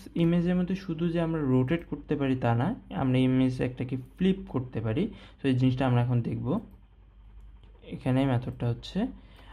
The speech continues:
আহ, transpose, transpose দিয়ে image rotate ওয়ান এইটটি দেই, দিয়ে যদি run করি, ইমেজটা আমরা উল্টো দেখতে পাচ্ছি। অথবা যদি আমরা এখানে আর কি কি আছে,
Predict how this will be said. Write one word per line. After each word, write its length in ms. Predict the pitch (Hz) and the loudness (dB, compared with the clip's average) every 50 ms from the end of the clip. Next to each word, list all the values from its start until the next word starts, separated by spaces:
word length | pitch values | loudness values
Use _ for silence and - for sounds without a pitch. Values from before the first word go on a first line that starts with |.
| - - | -18 -12
আহ, 280 | - - 120 120 127 127 127 - - - - - - - - - - - - - - - - - - - - - - - - - - - - | -10 -8 -6 -6 -6 -6 -8 -12 -20 -20 -20 -20 -20 -20 -20 -18 -18 -18 -18 -18 -18 -18 -18 -20 -20 -20 -20 -20 -18 -18 -18 -18 -20 -20 -16
transpose, 840 | - 139 131 127 - 127 - - - - - - - 131 120 123 165 185 - - - - - - - | -10 -6 -6 -4 -6 -6 -10 -14 -20 -20 -18 -6 -2 0 2 2 0 -2 -4 -10 -20 -20 -20 -20 -16
transpose 580 | - - 120 123 123 - - - - 151 147 143 143 - - - 180 - - - - | -8 -6 -4 -4 -4 -4 -8 -10 -6 -4 -4 -4 -6 -12 -14 -12 -12 -12 -10 -6 -4
দিয়ে 260 | 131 127 123 120 156 226 - - - - - - - - - - - - - - - - - - - - - | 0 2 2 2 2 0 -4 -10 -20 -20 -18 -18 -18 -18 -18 -20 -20 -20 -20 -20 -20 -20 -20 -20 -20 -6 -2
image 420 | 160 156 151 147 131 120 135 - - | 0 2 4 4 4 4 4 4 4
rotate 300 | 127 127 127 127 147 143 - - - | 4 4 6 4 2 0 0 -4 -6
ওয়ান 160 | - 131 131 | -2 0 0
এইটটি 280 | 139 139 139 - - 135 | 0 0 -2 -2 -2 0
দেই, 240 | 120 117 120 160 226 - - - - - - - - - - - - - - - - - - - | 0 2 0 0 -2 -4 -10 -20 -20 -20 -20 -20 -20 -20 -20 -20 -20 -20 -20 -20 -20 -20 -16 -6
দিয়ে 260 | 123 127 123 123 120 117 | 0 4 6 6 6 6
যদি 520 | 120 120 117 - 127 120 120 117 120 - 143 | 4 0 0 2 2 2 2 2 0 -2 -4
run 280 | 131 131 117 120 120 110 | -2 0 2 2 2 0
করি, 260 | 113 123 143 202 269 - - - - - - - - - - | -2 -2 -2 -2 -2 -4 -8 -18 -20 -20 -20 -20 -20 -20 -4
ইমেজটা 420 | - 131 123 120 120 - - 127 | 0 4 4 4 4 2 2 2
আমরা 200 | 117 120 131 160 - - | 4 4 4 2 0 0
উল্টো 240 | - 147 131 127 127 | 0 0 2 2 2
দেখতে 280 | 120 120 - - - 113 | 0 0 -2 -4 -4 -4
পাচ্ছি। 400 | 110 107 - - - 196 220 269 - - - - - - - - - | -4 -4 -6 -6 -4 -2 -2 -2 -4 -6 -18 -20 -20 -20 -20 -20 -10
অথবা 440 | - 151 143 143 165 165 160 165 156 | -6 -6 -4 0 0 2 4 4 4
যদি 300 | 147 151 151 151 160 156 | 4 2 0 2 0 0
আমরা 280 | 147 139 135 139 143 | 2 2 2 2 2
এখানে 280 | 143 143 139 135 139 135 | 0 0 -2 -4 -6 -4
আর 120 | 135 135 131 127 - - | -4 -4 -6 -8 -12 -10
কি 140 | - 156 | -10 -8
কি 180 | 147 - 131 113 | -4 -2 -2 -2
আছে, 320 | 107 - - - - - | -2 -2 -6 -14 -16 -16